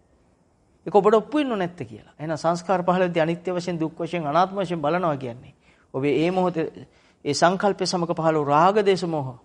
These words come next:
අඩු වෙන්න ගන්නවා. අඩු වෙන්න ගන්නවා. තේරුම් ගන්න.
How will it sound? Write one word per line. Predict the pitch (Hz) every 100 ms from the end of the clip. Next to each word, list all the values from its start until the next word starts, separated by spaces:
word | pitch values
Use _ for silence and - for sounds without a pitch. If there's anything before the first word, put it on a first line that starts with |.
| _
අඩු | 135 143
වෙන්න | 135 120
ගන්නවා. | 113 - - _ _ - - - - - - - 131 135 139 131 131
අඩු | 131 160 214
වෙන්න | 190
ගන්නවා. | 165 143 117 104 - - _ _ _ _ _ _ _ _ _ _ _ _ _ _ _ _ _ _ _ -
තේරුම් | 131 131 127
ගන්න. | 120 117 113